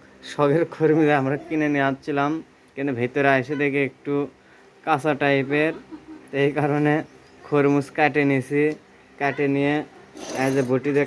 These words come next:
কাটে নিয়েছি, এই যে বটি, বটি দিয়ে কাচ-, কাটে নেওয়ার পরে এখানে সুন্দর করে, সুন্দর করে, সুন্দর করে কাটে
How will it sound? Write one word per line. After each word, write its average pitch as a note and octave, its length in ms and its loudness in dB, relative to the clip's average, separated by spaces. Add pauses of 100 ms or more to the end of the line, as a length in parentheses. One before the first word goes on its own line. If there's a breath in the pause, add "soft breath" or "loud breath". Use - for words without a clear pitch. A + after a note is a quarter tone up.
কাটে C#3+ 260 0
নিয়েছি, C3 160 -2 (100)
এই C3 100 0
যে C3 140 0
বটি, C3 300 0 (720)
বটি B2+ 320 0
দিয়ে C#3+ 180 0
কাচ-, - 280 -4 (100)
কাটে C#3+ 300 -2
নেওয়ার C#3 220 2 (100)
পরে C#3 220 0 (760)
এখানে C#3 280 -8 (160)
সুন্দর C#3 340 -4 (100)
করে, C#3+ 220 0 (1600)
সুন্দর C#3 360 -2 (100)
করে, D3+ 200 2 (3250)
সুন্দর C#3 360 -2 (100)
করে D3 200 2 (480)
কাটে C#3+ 220 -2